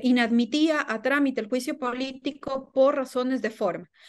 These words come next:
Y los jueces constitucionales con-, consideran que ese no es un argumento sólido para inadmitir, sino consideran que se debía presentar argumentos de fondo.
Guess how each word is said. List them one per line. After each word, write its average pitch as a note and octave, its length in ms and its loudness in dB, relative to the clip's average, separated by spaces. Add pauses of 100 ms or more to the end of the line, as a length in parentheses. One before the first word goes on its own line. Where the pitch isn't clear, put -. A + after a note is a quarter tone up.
(140)
Y B3+ 80 -2
los C4 160 2
jueces F4 240 -2
constitucionales D4 720 -4
con-, C4+ 380 -2
consideran C#4+ 580 0
que C#4+ 120 0
ese D4+ 200 -4
no C#4+ 240 2
es D#4+ 220 -2
un D4 140 -4
argumento C#4 520 -4
sólido C#4 460 -2
para A#3+ 160 -2
inadmitir, B3+ 580 -4
sino B3 300 -4
consideran C4 600 2
que C4+ 160 2
se C4+ 160 0
debía A#3+ 320 -2
presentar A#3+ 420 -2
argumentos A#3 720 -4
de G3 240 -10
fondo. A3 360 2